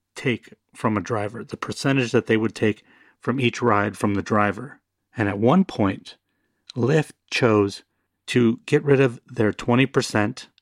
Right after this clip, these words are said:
completely and take zero. So a hundred percent of every drive, the fee for every drive, went to the driver, and they took nothing. They chose growth over profits, over short-term profits.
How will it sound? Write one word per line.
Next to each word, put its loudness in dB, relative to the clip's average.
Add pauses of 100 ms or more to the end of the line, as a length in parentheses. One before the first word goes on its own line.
completely -4 (460)
and -4
take 2
zero. 0
So -4
a -2
hundred -2
percent -2
of -8
every -2 (140)
drive, -4 (160)
the -20
fee -2
for -4
every -2
drive, -6 (340)
went -2
to -2
the 0
driver, -2 (160)
and -2
they -2
took -4
nothing. -2 (300)
They 2
chose 2
growth 0 (180)
over 2
profits, -6
over 0
short-term -2
profits. -10